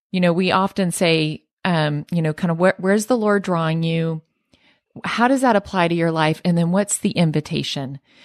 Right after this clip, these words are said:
And the invitation is sometimes, you know, we need to confess a sin. Sometimes we need to remember his, a promise of his truth. Sometimes we need to take it forward in some way. And so letting God say,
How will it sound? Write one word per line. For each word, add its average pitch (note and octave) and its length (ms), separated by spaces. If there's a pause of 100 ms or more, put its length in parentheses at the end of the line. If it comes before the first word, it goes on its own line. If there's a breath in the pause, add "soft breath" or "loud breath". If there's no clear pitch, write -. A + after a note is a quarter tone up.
(320 soft breath)
And F#3 340
the F#3 200
invitation G#3 840
is F3 240
sometimes, F#3 840
you F#3 100
know, D#3+ 120
we D#3+ 120
need E3 160
to E3 80
confess E3 380
a E3+ 60
sin. D3 300
Sometimes F#3 360
we F#3+ 100
need F3 160
to F3 60
remember E3 360
his, E3 360
a E3+ 60
promise E3+ 400
of D#3+ 60
his D3+ 160
truth. - 240
Sometimes G#3 500
we F3+ 100
need E3+ 240
to D#3+ 280 (640 loud breath)
take E3+ 260
it - 140
forward C#3 480 (160)
in D#3 140
some D#3+ 240
way. D3+ 280 (440 soft breath)
And F#3+ 180
so G3+ 160
letting G#3+ 460
God F3+ 340
say, E3 640